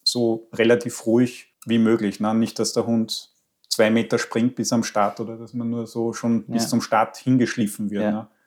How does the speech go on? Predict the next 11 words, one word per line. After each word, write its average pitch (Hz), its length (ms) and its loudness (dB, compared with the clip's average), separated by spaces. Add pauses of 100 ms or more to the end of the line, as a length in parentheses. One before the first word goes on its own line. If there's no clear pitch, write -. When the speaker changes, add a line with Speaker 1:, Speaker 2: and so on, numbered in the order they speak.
(180)
Speaker 1:
Manche 107 300 2
haben 113 160 2
dann 113 140 2
blaue 110 340 4 (320)
Zechennägel 110 760 0 (320)
von 110 240 -4
zum 104 160 -2
Start 90 400 -2
gehen. 95 260 -12 (260)
Ja. - 240 -4
Speaker 2:
Okay. 113 280 -2